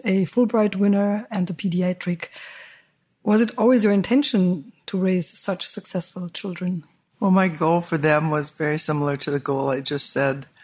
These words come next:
Speaker 2: I wanted them to be happy, surrounded by friends, family, have enough money.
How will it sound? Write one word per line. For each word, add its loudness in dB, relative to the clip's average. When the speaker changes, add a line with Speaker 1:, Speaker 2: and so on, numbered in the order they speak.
Speaker 2:
I 0
wanted 2
them 0
to 0
be -2
happy, -2
surrounded -2
by 0
friends, -2
family, -4
have -4
enough -2
money. -2